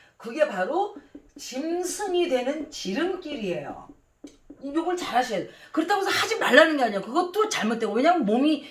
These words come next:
이, 그럼 육신이 견딜 수가 없어요. 그다음에, 어, 이 명예욕이 어느 정도 명예는 있어야죠. 왜냐면 너무 남을 짓밟힐 필요는 없잖아요. 그치, 남이 괜히 뭐 쓸데없이, 저도 해보니까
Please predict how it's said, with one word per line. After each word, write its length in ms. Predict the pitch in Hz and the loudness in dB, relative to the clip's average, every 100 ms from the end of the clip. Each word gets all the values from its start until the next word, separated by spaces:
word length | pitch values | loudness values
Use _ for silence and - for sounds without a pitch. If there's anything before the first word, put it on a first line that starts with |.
| - - - - | -20 -20 -20 -12
이, 100 | 190 | -10
그럼 260 | - 302 277 | 0 2 2
육신이 520 | 254 - 320 349 285 | 0 -2 -2 -4 -6
견딜 300 | - 165 302 | -4 0 0
수가 240 | 311 285 | 0 -2
없어요. 760 | 214 - 170 156 165 208 147 135 _ _ _ _ _ _ _ - | -2 -4 -6 -4 -2 -2 -2 -8 _ _ _ _ _ _ _ -10
그다음에, 720 | 220 262 277 349 - - - _ _ _ _ _ _ _ | 4 4 4 -2 -4 -6 -16 _ _ _ _ _ _ _
어, 440 | 175 180 170 - - | -4 -2 -2 -6 -6
이 400 | 269 330 320 180 180 | -4 0 -2 -4 2
명예욕이 1300 | 214 330 381 370 359 277 277 262 214 240 269 175 - | 4 4 4 0 2 6 6 6 0 -4 -2 -2 0
어느 240 | 247 370 | 2 4
정도 260 | 427 427 339 | 4 4 0
명예는 400 | 165 185 294 269 | 0 2 4 2
있어야죠. 440 | 190 202 170 160 | 0 0 0 0
왜냐면 320 | 180 294 330 | -2 0 4
너무 200 | 311 320 | 4 4
남을 440 | 320 240 269 269 - _ _ - | 2 0 0 -4 -10 _ _ -16
짓밟힐 520 | - 349 349 330 - | -4 -2 0 -4 -2
필요는 260 | 311 311 | -2 0
없잖아요. 800 | 190 - 214 180 170 262 220 - - - - - _ | -2 0 0 2 0 0 0 -2 -14 -20 -20 -20 _
그치, 300 | 262 - - | -10 -10 -2
남이 240 | 196 240 262 | 0 0 -2
괜히 260 | 233 233 | -2 0
뭐 220 | 247 240 | 2 2
쓸데없이, 760 | 233 359 392 359 226 180 196 226 | 0 -6 0 0 0 -6 -6 -4
저도 280 | 202 240 349 | 0 2 2
해보니까 720 | 359 330 240 - 294 - - | 2 0 0 2 2 2 -8